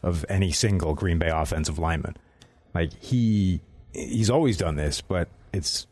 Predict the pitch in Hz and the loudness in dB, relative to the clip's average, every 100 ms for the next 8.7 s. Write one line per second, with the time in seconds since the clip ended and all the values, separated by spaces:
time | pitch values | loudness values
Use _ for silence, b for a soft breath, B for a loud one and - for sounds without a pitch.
0 | _ _ - - - 143 - 127 120 117 | _ _ -10 -10 -4 -4 0 2 2 2
1 | 101 92 - 104 92 85 82 98 95 92 | 0 0 2 0 2 0 0 2 0 0
2 | 80 71 95 - 92 90 92 82 92 80 | 0 0 -4 -2 -2 0 0 0 0 0
3 | 117 104 80 B B B B B 98 107 | 2 2 0 B B B B B 2 4
4 | 131 139 117 110 110 101 104 92 98 90 | 4 4 2 2 2 2 2 2 0 0
5 | 95 92 87 82 92 85 85 92 90 82 | 2 2 2 2 0 2 2 2 2 2
6 | 78 104 82 73 90 78 - 82 71 - | 0 0 0 0 -2 -2 -2 -2 -4 -6
7 | - 92 82 80 - b b b - 117 | -4 0 0 0 -4 b b b 0 0
8 | 92 120 117 92 - 87 - | 2 2 2 2 0 -2 -6